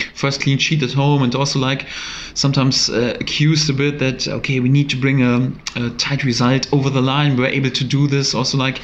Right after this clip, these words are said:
we were a bit accused, okay, we, uh, win many points against the top teams, but not so much against the teams around us on the table. We were able to do this. So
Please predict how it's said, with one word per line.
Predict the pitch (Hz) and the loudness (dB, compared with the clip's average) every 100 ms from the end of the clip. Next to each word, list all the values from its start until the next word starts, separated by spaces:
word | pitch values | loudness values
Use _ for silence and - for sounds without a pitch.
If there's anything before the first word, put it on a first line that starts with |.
| - - - 131 | -10 -12 -6 0
we | |
were | 127 | 2
a | |
bit | 120 120 | 2 0
accused, | 127 - 143 143 135 | -2 0 0 2 0
okay, | 120 135 | 0 0
we, | 135 123 - | 0 0 -2
uh, | - 139 | -2 -2
win | 131 139 | 2 2
many | 135 143 | 4 2
points | - 135 143 131 | 2 2 2 2
against | 131 - | 0 -2
the | |
top | - 151 | -2 -2
teams, | - 147 151 151 | 2 4 4 4
but | 156 - - - - | 0 -4 -10 -12 -4
not | 139 156 - | 0 2 2
so | 147 | 4
much | 139 151 151 | 4 2 2
against | 135 143 | 0 0
the | 127 | -2
teams | - 151 151 - 143 | 2 4 4 2 0
around | 135 151 | 2 2
us | 147 151 | 2 2
on | |
the | 139 | 2
table. | 151 151 | 4 2
We | 135 127 | 2 2
were | |
able | 135 151 151 | 0 2 2
to | 151 143 | 2 2
do | 143 156 | 4 4
this. | 151 - | 4 2
So | 143 | 0